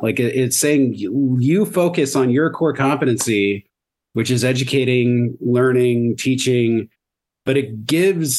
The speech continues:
space for other people's core competencies to come into that building and help serve them, whether it's health services, um, mental health. This is, like,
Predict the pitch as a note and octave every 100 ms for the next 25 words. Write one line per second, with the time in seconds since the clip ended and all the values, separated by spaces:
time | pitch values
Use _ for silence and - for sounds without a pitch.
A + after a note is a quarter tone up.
0 | - - - D3 D3 - B2+ - D3+ G3
1 | - C#3+ A#2+ G#2+ - B2+ A#2+ B2+ A#2 A2+
2 | G#2 A#2 G#2+ G#2+ - C3 B2 A#2 C3 C3
3 | A#2+ G#2 A#2 A#2 A#2 G#2+ G2+ G#2+ F#2 B2
4 | B2 G#2+ G2 F#2 G2 G2+ G2 F2 - A#2
5 | A2+ - G#2+ F#2+ - F#2 F2+ F2 - -
6 | G2 F#2 E2+ - B2 D#3 E3+ C#3 A#2+ G2+
7 | C#3 D3+ B2+ C3+ B2+